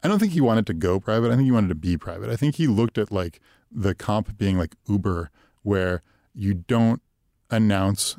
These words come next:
quarterly results and have to do a conference call and get questions about how you miss production targets.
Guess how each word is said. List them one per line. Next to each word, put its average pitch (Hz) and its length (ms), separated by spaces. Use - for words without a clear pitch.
quarterly 104 560
results 90 600
and 87 140
have 92 200
to 98 100
do 95 120
a 90 60
conference 98 460
call 92 240
and 90 120
get - 160
questions 98 460
about 90 200
how 92 60
you 90 140
miss 90 200
production 85 420
targets. 82 320